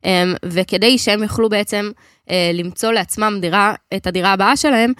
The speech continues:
אה, הם רוצים להישאר בדירה קצת יותר. אמ, אז יש לזה כל מיני אופציות. אמ,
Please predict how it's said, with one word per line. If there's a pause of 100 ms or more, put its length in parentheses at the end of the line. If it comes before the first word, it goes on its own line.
(240)
אה,
הם
רוצים
להישאר (140)
בדירה
קצת
יותר. (420)
אמ,
אז (200)
יש
לזה
כל
מיני
אופציות. (300)
אמ,